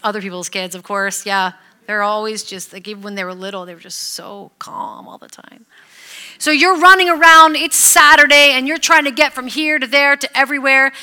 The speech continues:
Everyone's asking you for something, and, and you're trying to manage all the expectations. And, and then one of your kids walks up to you and says, "Mom,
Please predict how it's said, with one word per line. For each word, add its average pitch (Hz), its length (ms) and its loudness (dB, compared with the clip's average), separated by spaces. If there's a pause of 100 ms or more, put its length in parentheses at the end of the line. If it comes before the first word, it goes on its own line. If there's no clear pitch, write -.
(120)
Everyone's 294 360 0
asking 277 360 2
you 294 100 -4
for 269 140 -10
something, 277 540 -2
and, 208 140 -12 (200)
and 240 120 -10
you're 294 100 -4
trying 285 240 0
to 254 60 -2
manage 262 420 -4
all 247 180 -2
the 254 140 -6
expectations. 254 880 -6
And, 240 300 -6
and 269 180 -4
then 285 180 -2 (200)
one 349 200 0
of 403 60 0
your 370 120 4
kids 320 340 -4
walks 294 320 2
up 302 140 0
to 269 100 -8
you 247 100 -8
and 240 140 -10
says, 240 360 -2
"Mom, 339 240 8